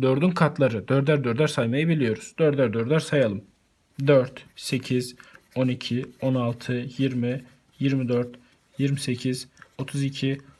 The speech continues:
otuz altı, kırk, kırk dört, kırk sekiz, elli iki,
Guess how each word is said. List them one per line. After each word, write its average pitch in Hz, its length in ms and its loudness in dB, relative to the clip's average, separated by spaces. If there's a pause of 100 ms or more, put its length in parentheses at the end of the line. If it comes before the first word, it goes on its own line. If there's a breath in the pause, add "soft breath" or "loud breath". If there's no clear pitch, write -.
(120)
otuz 139 240 -6
altı, 131 500 -2
kırk, 143 480 -2 (360 soft breath)
kırk 147 280 -2
dört, 139 380 -4 (220)
kırk 151 240 -6
sekiz, 139 540 -4 (840 soft breath)
elli 143 340 2
iki, 131 400 -6